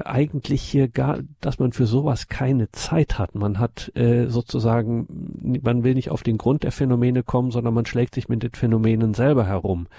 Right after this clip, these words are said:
Ähm, es herrscht alles Mögliche, ähm, in, in dieser, äh, Zeit. Also selbst für uns ist das, hört sich das schwierig an, sich mit so etwas, mit so grundlegenden Fragestellungen zu befassen. Und ich denke mir erst recht in so Zeiten von Krieg, Lärm,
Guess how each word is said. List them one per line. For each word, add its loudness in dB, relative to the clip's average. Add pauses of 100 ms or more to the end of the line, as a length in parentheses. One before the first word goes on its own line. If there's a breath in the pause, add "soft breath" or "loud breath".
(400 loud breath)
Ähm, -2
es -10 (140)
herrscht 0
alles 0
Mögliche, 2
ähm, -2
in, -2
in -4
dieser, 2 (100)
äh, -2
Zeit. 0 (380 loud breath)
Also 0
selbst 0
für 2
uns 0
ist -8
das, -8 (200)
hört 2
sich -6
das 0
schwierig 0
an, 2
sich -4
mit 0
so 2
etwas, -2
mit -2
so 0
grundlegenden 0
Fragestellungen -2
zu -4
befassen. -2
Und 0
ich -6
denke 0
mir 2
erst -4
recht -2
in 0
so 2
Zeiten 0
von 0
Krieg, -2
Lärm, 4